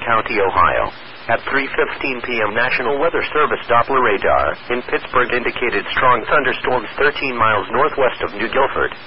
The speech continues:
moving southeast at twenty-five miles an hour. These storms will be capable of producing small hail and wind gusts to forty miles an hour. Keep an eye to the sky and move to a safe place if thunderstorms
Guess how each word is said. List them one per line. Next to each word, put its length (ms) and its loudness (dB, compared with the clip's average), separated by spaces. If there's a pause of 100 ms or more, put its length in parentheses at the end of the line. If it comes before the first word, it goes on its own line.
(100)
moving 160 -2 (160)
southeast 480 0
at 240 -2
twenty-five 560 2
miles 240 4
an 160 0
hour. 320 2 (320)
These 240 -4
storms 320 0
will 160 0
be 160 -6
capable 400 -2
of 160 0
producing 560 -2
small 240 2
hail 240 2
and 160 -4
wind 240 -2
gusts 400 0
to 160 0
forty 240 2
miles 320 2
an 160 0
hour. 240 2 (480)
Keep 160 -8
an 160 2
eye 80 4
to 80 0
the 160 -6
sky 300 0 (260)
and 160 -2
move 240 -2
to 80 2
a 80 -6
safe 320 0
place 240 2
if 80 -6
thunderstorms 640 0